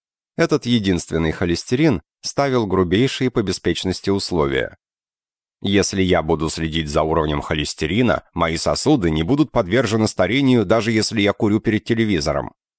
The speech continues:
Силлогизм, который оставит вас в задумчивости. Популизм, который оставит вас в растерянности.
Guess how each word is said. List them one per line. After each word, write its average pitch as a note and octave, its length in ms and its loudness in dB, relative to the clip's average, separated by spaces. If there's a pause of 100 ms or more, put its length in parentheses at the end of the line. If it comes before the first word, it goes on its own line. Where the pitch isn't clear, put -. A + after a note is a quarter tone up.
(640)
Силлогизм, A2+ 880 0
который D3+ 380 2
оставит G2+ 400 0
вас F#2 160 0
в F2 80 -6
задумчивости. D2 840 -2 (400)
Популизм, D3 720 0
который F3+ 380 0
оставит - 380 0
вас - 180 0
в F#2+ 40 0
растерянности. C2+ 800 -4